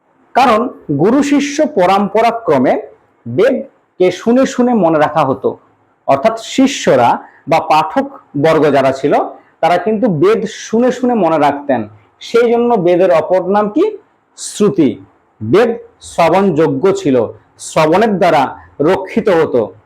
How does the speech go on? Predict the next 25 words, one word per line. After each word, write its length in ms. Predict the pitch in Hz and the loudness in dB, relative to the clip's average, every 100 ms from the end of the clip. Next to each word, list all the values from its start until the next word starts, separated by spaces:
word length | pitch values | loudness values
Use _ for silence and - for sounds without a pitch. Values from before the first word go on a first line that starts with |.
| _ _ - | _ _ -20
সেই 260 | - 180 | -2 0
জন্য 240 | 208 226 233 | 2 0 0
কি? 220 | 302 466 - _ _ _ _ _ _ _ _ _ _ | 0 -2 -6 _ _ _ _ _ _ _ _ _ _
বেদের 280 | 123 165 165 | 0 2 2
অপর 280 | 160 156 165 | 0 0 -2
নাম 220 | 175 180 | 0 -2
শ্রুতি। 460 | 175 - 214 202 185 - _ _ - | -4 -4 -2 -2 -6 -10 _ _ 0
আর 140 | 202 214 | 2 2
এই 180 | 240 208 | 2 0
বেদকে 580 | 127 165 262 247 254 | -2 0 0 0 0
যারা 260 | 196 175 170 | 0 2 0
শুনে 380 | - - 226 240 | -2 -4 0 0
শুনে 260 | - 240 | 0 0
মনে 300 | 233 170 165 | 0 2 2
রাখতো, 540 | 185 240 - 160 131 - - - | 2 0 -2 -2 -2 -4 -18 -8
সেই 220 | - 233 | -2 -2
শিষ্যদেরকে, 960 | - 190 180 - 240 214 208 208 214 | -2 -4 -4 0 2 2 0 0 -2
সেই 280 | 202 - 208 - | 0 -2 -2 -2
ছাত্রদেরকে 880 | 214 208 - 214 202 180 196 190 - _ 127 | -2 -2 0 2 2 2 -2 -2 -10 _ -2
বা 120 | 151 | -2
পাঠক 440 | 151 170 170 240 | 2 0 0 -2
বর্গকে 480 | 214 180 170 170 175 | 0 2 2 2 0
বলা 180 | 151 165 | 2 2
হতো 300 | 160 190 247 | 2 0 -2
শ্রুতশ্রী। 920 | - 156 143 170 - - 160 139 - | -4 -6 -2 -2 -4 -2 0 0 -4